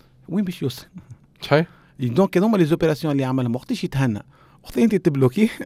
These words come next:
Speaker 1: <laughs> وتسكر عليه ومع-، وت-، ينقطع البث. وقت يقول لك: "سي توا تهنيت"، يتعدى للإكزيت. ليت استراتيجية ذي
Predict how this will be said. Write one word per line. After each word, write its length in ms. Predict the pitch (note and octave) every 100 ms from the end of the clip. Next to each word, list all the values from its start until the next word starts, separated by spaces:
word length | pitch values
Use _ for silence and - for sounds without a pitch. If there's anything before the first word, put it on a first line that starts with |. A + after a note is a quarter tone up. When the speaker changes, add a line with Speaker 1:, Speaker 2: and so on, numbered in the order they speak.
| - -
Speaker 1:
<laughs> 380 | - - - -
وتسكر 500 | D#3+ - A3 - D#3
عليه 200 | D3 G#3+
ومع-، 280 | A3 G#3 F#3+
وت-، 280 | F3+ - C#3
ينقطع 540 | F#3+ A3 G3 G3 G#3
البث. 260 | F#3 D3+ C#3 -
وقت 220 | E3+ F3 D#3
يقول 160 | D3+
لك: 80 | C#3
"سي 160 | C#3 B2
توا 220 | C#3+ B2+
تهنيت"، 560 | A2+ G#2 C#3+ A#3 - - _ _ _ _ _
يتعدى 360 | C#3 D3+ G3 E3+
للإكزيت. 760 | D#3+ C#3+ A#2 G#2+ B2 - - - _ _ _ _ _
ليت 140 | A3+ A3+
استراتيجية 560 | - - B2 A2+ A#2+
ذي 280 | A2 D3+ B2+